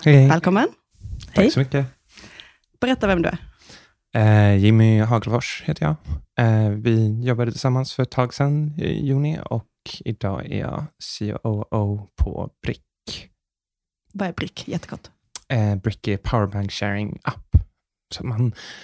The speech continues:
Speaker 1: om du får slut på batteri ute på stan kan du bara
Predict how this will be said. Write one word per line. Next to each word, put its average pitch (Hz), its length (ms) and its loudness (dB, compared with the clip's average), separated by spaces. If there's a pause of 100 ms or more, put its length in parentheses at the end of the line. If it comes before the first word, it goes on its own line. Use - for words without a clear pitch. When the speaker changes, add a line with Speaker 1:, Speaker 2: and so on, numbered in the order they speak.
(260)
Speaker 1:
om 127 140 2
du 120 60 4
får 127 80 6
slut 131 340 4
på 123 360 8 (280)
batteri 123 500 4 (240)
ute 127 180 0
på 135 60 4
stan 131 540 4
kan - 160 -6
du - 60 -8
bara - 160 -8